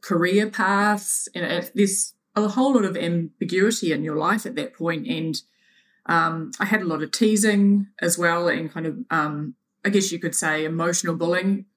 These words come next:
um, amongst girls rather than physical. And so I kind of used the eating disorder to, to shut that all off and protect me and just focus, um, on the things that I could control and the things that,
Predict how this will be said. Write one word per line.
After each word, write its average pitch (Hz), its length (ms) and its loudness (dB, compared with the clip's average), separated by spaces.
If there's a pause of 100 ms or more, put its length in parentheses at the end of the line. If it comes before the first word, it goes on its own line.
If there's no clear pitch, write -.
um, 160 360 -4
amongst 160 360 -2
girls 180 340 2
rather 160 240 -2
than 170 180 -6
physical. 240 560 4 (300)
And 208 80 2
so 254 140 2
I 247 80 6
kind 262 240 8
of 254 100 8
used 175 440 0
the - 140 -6
eating 165 240 0
disorder 156 540 -2
to, 170 220 -8 (580)
to 196 80 2
shut - 400 0
that 170 140 0
all 175 180 4
off 160 180 -2
and 160 120 -6
protect 180 440 -2
me 170 200 -2
and 170 80 -2
just - 260 -4 (320)
focus, 175 640 -2 (560)
um, 165 500 0
on 165 280 -2
the 165 60 -4
things 165 360 -2
that 160 200 0
I 160 200 2
could 165 400 -4 (760)
control 190 760 0
and 165 200 -4
the 156 80 -2
things 156 460 -4
that, 156 300 -2